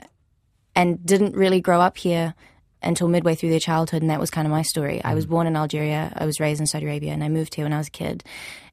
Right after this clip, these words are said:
Speaker 1: And moving to New Zealand was my first interaction with a Western country, and I was terrified. Um,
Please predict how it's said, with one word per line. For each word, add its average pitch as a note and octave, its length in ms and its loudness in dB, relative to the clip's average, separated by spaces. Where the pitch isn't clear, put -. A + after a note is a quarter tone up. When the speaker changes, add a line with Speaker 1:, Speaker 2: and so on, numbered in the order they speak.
Speaker 1:
And D#3+ 480 -2
moving F#3 320 2
to F#3 100 -2
New F3 100 2
Zealand E3 280 0
was D#3+ 120 -2
my E3 120 -2
first D#3+ 280 -4
interaction E3 420 -4
with D#3 100 0
a D3+ 40 0
Western D#3 280 -2
country, D3+ 480 -4
and D#3+ 240 0
I C#4 220 6
was F3+ 220 2
terrified. - 760 0
Um, D#3+ 500 0